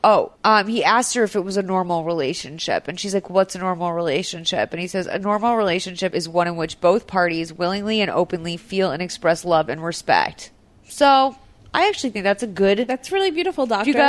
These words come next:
Speaker 1: guys just, you know, maybe pin that, put that on your
Speaker 2: Love,
Speaker 1: Pinterest
Speaker 2: love and
Speaker 1: page.
Speaker 2: respect.
Speaker 1: Yep.
Speaker 2: I feel like people re-,
Speaker 1: Both
Speaker 2: you know.
Speaker 1: parties willingly and openly. Openly being the key word here.
Speaker 2: Willingly. You can't manipulate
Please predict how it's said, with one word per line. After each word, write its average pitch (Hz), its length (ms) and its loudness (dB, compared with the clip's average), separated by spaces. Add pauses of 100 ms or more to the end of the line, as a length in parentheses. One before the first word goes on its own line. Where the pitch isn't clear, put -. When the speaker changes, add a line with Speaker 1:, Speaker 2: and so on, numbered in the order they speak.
Speaker 1:
guys 311 220 4
just, - 280 -4 (580)
you 262 120 -2
know, 240 160 4
maybe 233 280 0
pin 269 300 -2
that, 165 320 -2
put - 140 -4
that 208 120 6
on 208 60 4
your 226 120 8
Speaker 2:
Love, 269 100 4
Speaker 1:
Pinterest 247 180 2
Speaker 2:
love 285 260 6
and 285 320 4
Speaker 1:
page. 233 80 0
Speaker 2:
respect. 196 720 -2
Speaker 1:
Yep. 208 380 0 (380)
Speaker 2:
I 285 80 4
feel 330 180 4
like 330 140 4
people 311 300 4
re-, 294 140 4
Speaker 1:
Both 269 320 6
Speaker 2:
you 285 60 -2
know. 233 60 -4
Speaker 1:
parties 277 380 4
willingly 240 800 2
and 208 220 -2
openly. 165 760 0 (880)
Openly 202 480 4
being 175 240 -4
the 175 80 -6
key 196 200 -6
word 165 300 -2
here. 226 80 0
Speaker 2:
Willingly. 240 440 4
You 226 120 2
can't 247 220 2
manipulate 214 640 2